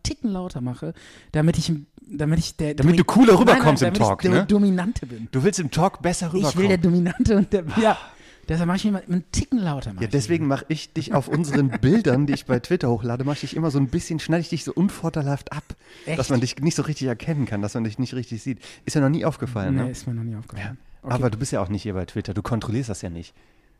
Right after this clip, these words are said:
Speaker 2: was ich da
Speaker 1: Ähm,
Speaker 2: für schlechte Bilder
Speaker 1: ja,
Speaker 2: von dir
Speaker 1: stimmt.
Speaker 2: extra hochlade,
Speaker 1: <laughs> Ja.
Speaker 2: um deine Reputation zu untergraben.
Speaker 1: Du, Micha, das stimmt nicht mit dem lauter, leiser. Das war nur
Speaker 2: Nein,
Speaker 1: ein
Speaker 2: das
Speaker 1: Witz.
Speaker 2: stimmt doch nicht mit
Speaker 1: Okay.
Speaker 2: dem schlecht abgeschnitten.
Speaker 1: Kommen wir jetzt zum
Speaker 2: Also,
Speaker 1: Thema.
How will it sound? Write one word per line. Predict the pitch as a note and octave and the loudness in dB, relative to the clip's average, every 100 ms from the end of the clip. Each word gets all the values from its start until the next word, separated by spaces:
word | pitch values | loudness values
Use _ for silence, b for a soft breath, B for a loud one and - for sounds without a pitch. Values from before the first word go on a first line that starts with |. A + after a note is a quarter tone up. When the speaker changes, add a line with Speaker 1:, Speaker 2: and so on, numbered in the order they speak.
| - | -6
Speaker 2:
was | C3 B2 B2 | -2 0 0
ich | A#2 | 0
da | |
Speaker 1:
Ähm, | G#2+ | -2
Speaker 2:
für | A2+ | -2
schlechte | - B2 A#2 A#2 | -2 -4 -2 -2
Bilder | G2 F3 | 0 2
Speaker 1:
ja, | G3 | 2
Speaker 2:
von | A2 | 2
dir | G2 | 0
Speaker 1:
stimmt. | G3+ G3 | 2 0
Speaker 2:
extra | - - C3+ | -2 -6 -2
hochlade, | A2 D#3 B2+ G#2 A#2 B | 0 0 0 0 -2 B
Speaker 1:
<laughs> | |
Ja. | A3+ B - | -12 B -4
Speaker 2:
um | B2 | 0
deine | A#2+ B2 A2+ | 2 0 0
Reputation | A#2+ A#2 G#2+ - C3 B2+ A#2+ | -2 -6 -6 -6 -4 -2 -2
zu | - | -4
untergraben. | G#2+ G2+ F#2+ - F#2+ G#2+ F#2+ E2+ B B B - | -6 -6 -6 -8 -8 -8 -10 -14 B B B -4
Speaker 1:
Du, | D#3+ | -2
Micha, | D#3 C#3 | 0 0
das | B2+ - | -2 -4
stimmt | B2+ C3+ | -4 -4
nicht | G#2 G2 | -6 -6
mit | G#2+ G2 | -6 -6
dem | G#2 G2 F#2+ | -6 -8 -10
lauter, | G2 G2+ G#2 | -8 -6 -6
leiser. | G2 F#2 F#2 F#2 | -8 -10 -12 -14
Das | F#2 A#2+ | -8 -2
war | |
nur | |
Speaker 2:
Nein, | G#2+ G2 | 0 0
Speaker 1:
ein | |
Speaker 2:
das | G#2 | -2
Speaker 1:
Witz. | |
Speaker 2:
stimmt | C#3+ D3 | -2 0
doch | A#2+ | -2
nicht | A#2+ | 0
mit | E3 | 0
Speaker 1:
Okay. | - | 0
Speaker 2:
dem | G#2+ | -2
schlecht | B2+ A2+ | -6 -8
abgeschnitten. | - - - F2+ - F#2 - | -10 -12 -12 -14 -14 -16 -4
Speaker 1:
Kommen | F3+ | 0
wir | G#3+ | 0
jetzt | F#3+ - - | 0 -2 0
zum | |
Speaker 2:
Also, | C#3 C#3 | 4 4
Speaker 1:
Thema. | - - | 4 0